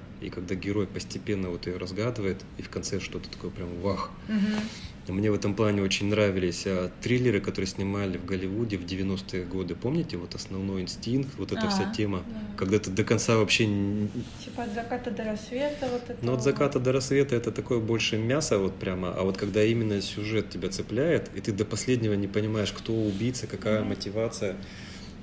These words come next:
Speaker 1: Было очень много клевых фильмов, я вот прям, ну, вырос практически на них.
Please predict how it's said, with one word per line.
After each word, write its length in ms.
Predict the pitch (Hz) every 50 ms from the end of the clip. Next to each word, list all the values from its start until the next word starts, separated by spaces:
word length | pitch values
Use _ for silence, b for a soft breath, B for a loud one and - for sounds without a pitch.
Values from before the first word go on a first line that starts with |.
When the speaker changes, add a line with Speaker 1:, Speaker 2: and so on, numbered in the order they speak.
| - - -
Speaker 1:
Было 240 | 90 117 113 113
очень 240 | 113 113 - - 113
много 240 | 117 120 113 107 104
клевых 340 | - - 117 117 107 101 -
фильмов, 420 | - - 135 143 151 123 101 -
я 120 | 101 95 92
вот 80 | 87
прям, 420 | - - 101 92 92 92 87 90 101
ну, 100 | 107 92 - -
вырос 320 | - 92 87 98 104 123 -
практически 520 | - 117 110 - - 104 - - - -
на 100 | 101 101 98
них. 160 | 98 92